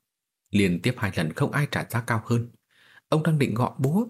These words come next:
thì đột nhiên giọng nói của Lý Vân Tiêu vang lên, "Bốn ức." "Cái gì?" Cả trường bùng nổ. Mọi người đều kinh ngạc,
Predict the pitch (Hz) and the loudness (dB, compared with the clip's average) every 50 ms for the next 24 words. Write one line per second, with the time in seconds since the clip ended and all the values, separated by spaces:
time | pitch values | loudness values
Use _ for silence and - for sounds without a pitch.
0 | - _ - - 95 85 90 85 - 98 95 87 - - 85 80 95 90 98 117 | -6 _ -2 0 0 0 0 0 0 0 0 0 0 -2 -2 -2 -2 -2 0 0
1 | 160 202 - - 104 90 78 76 - 95 104 120 113 104 90 - 98 92 - - | 0 0 0 0 0 0 0 -2 0 0 0 2 2 0 0 0 0 -2 0 0
2 | 110 110 107 107 123 127 113 - _ _ _ _ _ _ - 101 185 196 123 143 | 0 0 2 2 0 0 -2 -6 _ _ _ _ _ _ 0 2 4 4 4 2
3 | - - 151 156 - - _ _ _ _ _ _ _ _ _ _ - - _ - | 2 0 0 0 -2 -6 _ _ _ _ _ _ _ _ _ _ -20 -20 _ 0
4 | 170 180 175 139 127 131 - - _ _ _ _ _ _ _ _ _ _ _ _ | 0 2 2 2 0 0 -4 -12 _ _ _ _ _ _ _ _ _ _ _ _
5 | _ - 135 - - 143 - - - 139 135 123 110 101 85 - - - _ _ | _ -2 0 2 0 0 2 2 2 2 2 2 2 0 -2 -4 -6 -10 _ _
6 | _ _ _ _ _ _ _ _ - - - 131 131 127 123 131 123 120 - 196 | _ _ _ _ _ _ _ _ 0 0 2 4 2 2 2 2 0 2 2 4
7 | 190 185 147 98 80 - - | 4 4 4 2 0 -2 -6